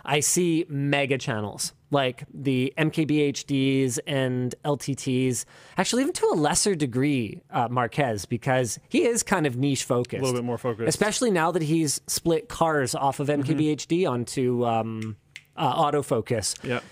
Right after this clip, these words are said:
Speaker 1: It's kind of mobile devices and consumer electronics. Uh, it's, so it's relatively narrowly focused, right?
Speaker 2: Compared to ours.
Speaker 1: Whereas we are as broad as, okay, this week,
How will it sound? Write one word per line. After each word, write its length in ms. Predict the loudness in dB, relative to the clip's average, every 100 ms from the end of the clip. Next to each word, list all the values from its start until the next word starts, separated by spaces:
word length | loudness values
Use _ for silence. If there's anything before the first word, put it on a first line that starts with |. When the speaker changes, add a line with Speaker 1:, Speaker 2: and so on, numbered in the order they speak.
| -6
Speaker 1:
It's 220 | -2 -2 -4 _ _
kind 180 | 2 2
of 600 | -2 -12 -20 _ _ -16 -16 -20 -20 _ _ _ _ _ _ _ _ _ _ _
mobile 580 | 2 4 4 2 0 -4 _ _
devices 760 | 0 2 2 2 2 2 0 -4 -6
and 380 | -2 -2 -2
consumer 360 | -2 0 2 2
electronics. 680 | 2 2 0 0 -2 -6 -8 -10 -20 -8
Uh, 160 | -2 0
it's, 200 | 0 -2
so 120 | 0 2
it's 120 | 4
relatively 580 | 2 2 -2 -2 0 2
narrowly 420 | 2 2 2 0
focused, 500 | 0 0 0 -2 0
right? 280 | 0 0 -6 -4
Speaker 2:
Compared 400 | -2 0 -2 0
to 260 | -2 -2 -6 _ _ _ -6
ours. 340 | -6 -6 -2
Speaker 1:
Whereas 380 | 2 4 2 2
we 240 | 2 2
are 180 | 2 2
as 180 | 2 0
broad 440 | 0 2 2 2
as, 240 | 2 2 0 0
okay, 500 | -2 0 2 2 0
this 400 | 0 2 2 0
week, 540 | 2 2 0 -2 -10